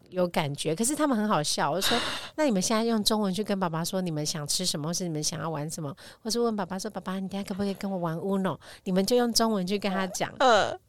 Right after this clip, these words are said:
Speaker 1: 结果他们就不敢讲，
Speaker 2: 嗯，嗯，嗯。
Speaker 1: 他们觉得好怪哦。
Speaker 2: 对。
Speaker 1: 我就一直戳他们，一直 push 他们，说：“你跟中文，
Speaker 2: 去说，去说。
Speaker 1: 中文跟大地撒娇一下。”他们就是讲不出口，我觉得这是一个习惯的问题。
Speaker 2: 嗯。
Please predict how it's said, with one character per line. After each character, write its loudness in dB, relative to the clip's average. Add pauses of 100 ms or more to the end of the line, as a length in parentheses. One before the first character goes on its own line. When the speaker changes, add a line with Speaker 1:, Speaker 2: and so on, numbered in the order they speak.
Speaker 1:
结 0
果 0
他 0
们 0
就 6
不 0
敢 2
讲， -4
Speaker 2:
嗯， 10
嗯， 12
嗯。 12
Speaker 1:
他 12
们 10
觉 10
得 10
好 8
怪 8
哦。 0
Speaker 2:
对。 6
Speaker 1:
我 12
就 12
一 10
直 4
戳 6
他 6
们， 4
一 0
直 -2
push 2
他 0
们， 0
说 0
：“你 2
跟 2 (200)
中 8
文， 8
Speaker 2:
去 8
说， 8
去 2
说。 -6 (180)
Speaker 1:
中 4
文 6
跟 2
大 4
地 -2
撒 0
娇 4
一 0
下。” -2
他 -4
们 -6
就 0
是 0
讲 -2
不 -8
出 -2
口， 2
我 0
觉 -4
得 -4
这 -2
是 2
一 0
个 4
习 2
惯 2
的 0
问 6
题。 6
Speaker 2:
嗯。 -2